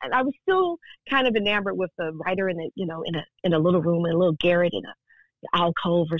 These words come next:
something, a room with a view, that you write, pencil,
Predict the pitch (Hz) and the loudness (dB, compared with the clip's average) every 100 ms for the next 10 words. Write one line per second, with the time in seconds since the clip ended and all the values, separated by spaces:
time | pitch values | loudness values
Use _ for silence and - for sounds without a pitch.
0 | - 180 - 170 160 165 170 185 175 170 | -4 -6 -4 -6 -2 2 4 6 6 2
1 | 156 165 165 165 _ _ _ _ _ 214 | 2 2 2 -2 _ _ _ _ _ 2
2 | - 233 180 208 240 254 - - - - | 6 6 6 4 4 2 -4 -12 -8 -8
3 | - - - - - - - - - - | -8 -8 -8 -8 -8 -8 -8 -8 -10 -10
4 | - - - - - _ _ _ _ - | -10 -12 -18 -16 -18 _ _ _ _ -6
5 | 185 _ 185 165 160 | -6 _ -2 -2 -4